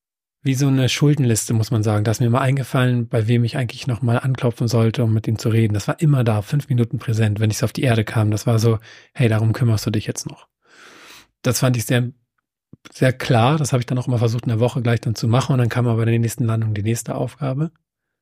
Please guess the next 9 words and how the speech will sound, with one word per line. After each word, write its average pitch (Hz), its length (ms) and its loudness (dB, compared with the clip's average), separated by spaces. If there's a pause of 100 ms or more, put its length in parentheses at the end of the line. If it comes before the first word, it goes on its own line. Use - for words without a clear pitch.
(180)
Als - 180 -4
hätte 127 160 0
man 131 160 4
irgendwas 120 280 0
von 120 120 -2
der 113 180 0
Luft 117 300 -2
so 117 60 0
mitgenommen. 143 640 0